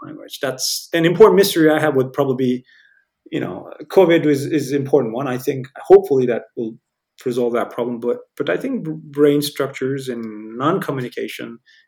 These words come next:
among people is an important one, and we need good communicators to understand each other.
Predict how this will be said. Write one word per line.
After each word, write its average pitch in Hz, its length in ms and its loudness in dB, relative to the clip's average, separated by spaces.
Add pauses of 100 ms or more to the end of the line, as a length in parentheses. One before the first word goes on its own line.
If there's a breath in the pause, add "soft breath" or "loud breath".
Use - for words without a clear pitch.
(120)
among 139 320 -2
people 135 500 -2
is 123 240 0
an 120 100 -4
important 117 460 -6
one, 120 240 -10
and 139 140 -4
we 143 100 -2
need 143 220 -2
good 196 200 -4
communicators 101 800 -12 (520 soft breath)
to 151 60 -2
understand - 480 -8
each - 160 -16
other. - 200 -16